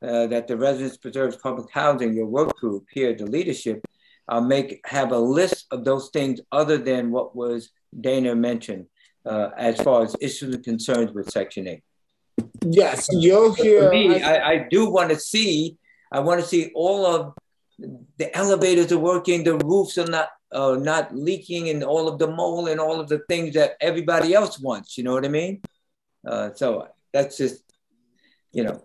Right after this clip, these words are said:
Speaker 1: that's what I'm, I'm looking at, and I'm listening to exactly what you're saying, uh, Dana. And then that's why I said, if there's a list, Marquise, of other issues or concerns with Section eight, so I can see this entire list. And so,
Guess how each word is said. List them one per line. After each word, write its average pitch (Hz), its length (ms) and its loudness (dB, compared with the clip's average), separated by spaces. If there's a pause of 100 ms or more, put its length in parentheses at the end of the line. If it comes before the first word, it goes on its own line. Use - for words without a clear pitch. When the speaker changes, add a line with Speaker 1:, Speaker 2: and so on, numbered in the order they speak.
(100)
Speaker 1:
that's 139 240 0
what 151 160 0
I'm, 123 280 0
I'm 131 180 0
looking 160 400 2
at, 139 280 2
and 131 120 -4
I'm 117 340 -4
listening 151 560 -6
to 135 220 -12
exactly 135 640 -2
what 135 240 0
you're 135 100 -2
saying, 139 560 -2 (120)
uh, 113 60 -4
Dana. 135 460 -2 (420)
And 123 240 0
then 139 180 2
that's 139 220 2
why 127 200 2
I 123 40 -4
said, 123 220 0
if 113 120 -6
there's 131 220 -2
a 123 80 0
list, 165 480 -4 (360)
Marquise, 147 540 -2 (120)
of 127 340 2
other 147 580 0
issues 139 320 -8
or 143 60 -2
concerns 135 480 -2
with 123 140 -4
Section 123 400 -2
eight, 135 280 0 (420)
so 120 160 2
I 123 120 2
can 123 200 -8
see 131 200 -6
this 117 320 -8
entire 117 500 -2
list. 117 580 -2
And 104 220 -8
so, 110 320 -2